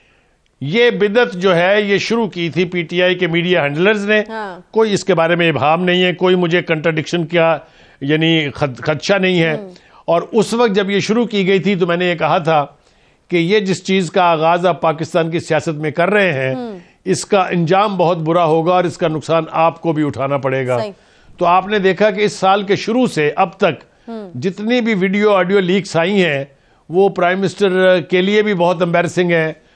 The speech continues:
Speaker 1: पीटीआई के लिए भी
Speaker 2: हम्म।
Speaker 1: embarrassing है and
Speaker 2: यानी ये
Speaker 1: overall
Speaker 2: साल ऑडियो वीडियो
Speaker 1: पाकिस्तान
Speaker 2: लीक्स
Speaker 1: के
Speaker 2: का साल,
Speaker 1: मुआशरे के लिए
Speaker 2: लीक्स का
Speaker 1: बहुत
Speaker 2: साल भी अगर
Speaker 1: नेगेटिव है।
Speaker 2: इसको च-, कहा जाए तो गलत नहीं होगा। भाई साहब, टाइम कम है और चीजें बहुत ज्यादा हैं। खान साहब के ऊपर हमला भी
Speaker 1: आखिरी
Speaker 2: एक
Speaker 1: बात,
Speaker 2: बड़ा
Speaker 1: आखिरी जुमला अर्ज
Speaker 2: अहम
Speaker 1: कर दूं मैं,
Speaker 2: हाईलाइट है। मैं उसके
Speaker 1: अगर
Speaker 2: ऊपर भी, अ, चाहूंगी कि आप बात करें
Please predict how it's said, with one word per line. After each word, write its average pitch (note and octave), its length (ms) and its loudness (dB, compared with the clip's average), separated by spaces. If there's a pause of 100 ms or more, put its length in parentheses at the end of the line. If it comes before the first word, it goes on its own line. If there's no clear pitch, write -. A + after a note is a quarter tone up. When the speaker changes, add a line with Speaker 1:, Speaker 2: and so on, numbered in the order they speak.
(100)
Speaker 1:
पीटीआई G#3+ 400 0
के G#3+ 120 0
लिए G#3 160 2
भी G3+ 140 2
Speaker 2:
हम्म। F3+ 100 0
Speaker 1:
embarrassing F3+ 380 0
है G#3+ 160 2
and - 120 -4
Speaker 2:
यानी A3 120 4
ये B3 60 4
Speaker 1:
overall A#3 260 4
Speaker 2:
साल G#4 200 4
ऑडियो F#4+ 300 4
वीडियो G4+ 220 2
Speaker 1:
पाकिस्तान F4 240 2
Speaker 2:
लीक्स A3 140 0
Speaker 1:
के B3 80 4
Speaker 2:
का A#3+ 60 2
साल, G#3+ 80 2
Speaker 1:
मुआशरे A3+ 420 2
के - 120 0
लिए - 100 4
Speaker 2:
लीक्स G3+ 140 2
का F3+ 80 2
Speaker 1:
बहुत F3 120 0
Speaker 2:
साल F4+ 100 2
भी E4+ 60 4
अगर F4 80 0
Speaker 1:
नेगेटिव F4 160 0
है। E4 60 2
Speaker 2:
इसको E4+ 180 -4
च-, E4+ 100 -6
कहा D4+ 320 0
जाए D4+ 160 2
तो D4+ 120 0
गलत C#4 300 0
नहीं E4 140 -4
होगा। C#4 240 0
भाई D#4+ 200 -2
साहब, F#4+ 220 -4
टाइम D#4+ 240 -2
कम D4 220 -4
है D4 80 -2
और D4 80 0
चीजें C#4 300 -6
बहुत C4+ 220 0
ज्यादा A#3 260 0
हैं। B3 200 -2 (360)
खान D4+ 160 2
साहब F#4 160 0
के F4+ 120 -4
ऊपर F4+ 180 -2
हमला C#4 320 0
भी D4 120 -2
Speaker 1:
आखिरी A3 360 2
Speaker 2:
एक C4 60 0
Speaker 1:
बात, A#3 180 2
Speaker 2:
बड़ा G#3+ 100 2
Speaker 1:
आखिरी A3+ 200 2
जुमला A#3+ 240 2
अर्ज B3+ 100 4
Speaker 2:
अहम - 80 -4
Speaker 1:
कर G#3+ 120 2
दूं G3 80 2
मैं, F#3+ 80 4
Speaker 2:
हाईलाइट F3 320 0
है। G#3 80 -2
मैं A#3+ 100 -4
उसके D#3 140 -4
Speaker 1:
अगर F3+ 180 0
Speaker 2:
ऊपर F#3 100 2
भी, C#4+ 100 -6
अ, B3 140 -6
चाहूंगी B3+ 360 -4
कि C#4 100 -2
आप A#3+ 120 2
बात G3+ 280 0
करें C4 260 -4